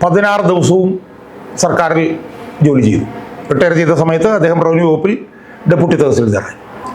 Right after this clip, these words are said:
ആ സ-, ആ, ആ ഉദ്യോഗസ്ഥൻ, ആ എ എം ആന്റണി റിട്ടയർ ചെയ്ത പ-, ദിവസം പൊടുന്നനെ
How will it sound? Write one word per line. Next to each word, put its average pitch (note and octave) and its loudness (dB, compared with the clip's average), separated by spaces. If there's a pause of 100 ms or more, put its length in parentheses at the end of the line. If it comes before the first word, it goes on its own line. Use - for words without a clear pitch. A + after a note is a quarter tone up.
(960)
ആ A3+ 0 (100)
സ-, - 0 (140)
ആ, A3+ 0 (300)
ആ - 0 (160)
ഉദ്യോഗസ്ഥൻ, G3+ 2
ആ - 0 (120)
എ - 0
എം G#3 2 (120)
ആന്റണി D3+ -2 (2000)
റിട്ടയർ A3+ 2
ചെയ്ത G#3 2
പ-, G#3+ 0
ദിവസം E3+ 2 (720)
പൊടുന്നനെ G#3 2